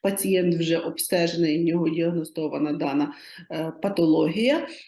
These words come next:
е, і, власне, який продром. Найбільш характерні продромальні симптоми — це є виражена втома,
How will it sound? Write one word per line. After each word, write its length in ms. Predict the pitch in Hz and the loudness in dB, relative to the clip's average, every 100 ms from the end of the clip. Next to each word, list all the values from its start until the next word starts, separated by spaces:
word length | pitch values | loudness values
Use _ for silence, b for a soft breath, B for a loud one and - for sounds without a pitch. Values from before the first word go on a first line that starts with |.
| _ | _
е, 180 | 208 208 202 | -2 -2 0
і, 160 | 294 | 2
власне, 400 | 247 202 247 233 | 2 2 2 0
який 400 | 202 180 185 202 | 0 0 -2 -8
продром. 540 | - 196 175 156 107 - _ | -4 -4 -2 -2 -4 -8 _
Найбільш 440 | 202 214 262 370 | -2 0 0 -2
характерні 680 | - 330 285 - 233 240 294 | -2 0 0 -2 -4 -4 -6
продромальні 760 | - 220 180 185 190 180 170 170 | -4 -4 -2 -2 0 0 0 -2
симптоми — 560 | 185 185 285 339 320 - | -4 -8 -4 0 0 -2
це 100 | 220 | -4
є 140 | 185 160 | -4 -4
виражена 520 | 208 208 196 190 185 | -6 -6 -10 -10 -10
втома, 600 | - - 165 139 127 | -12 -6 -2 0 -2